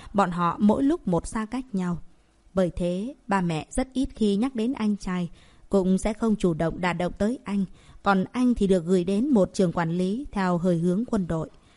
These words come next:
Không hiểu được nỗi khổ của ba mẹ, oán hận đầy ứ trong lòng. Ba mẹ cũng bất mãn khi thấy anh hay gây chuyện,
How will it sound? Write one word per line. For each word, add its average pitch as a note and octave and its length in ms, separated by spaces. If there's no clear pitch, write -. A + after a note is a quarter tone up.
Không F3+ 260
hiểu E3 260
được E3 240
nỗi G3 260
khổ F3+ 160
của E3 200
ba G#3 120
mẹ, F3+ 280
oán A#3 280
hận F#3 260
đầy F3 200
ứ A3 340
trong C4+ 180
lòng. D#3+ 260
Ba F3 160
mẹ D#3+ 260
cũng G3 220
bất B3+ 180
mãn A3+ 380
khi B3+ 120
thấy B3 200
anh G#3+ 260
hay A3+ 220
gây A3 200
chuyện, D#3+ 240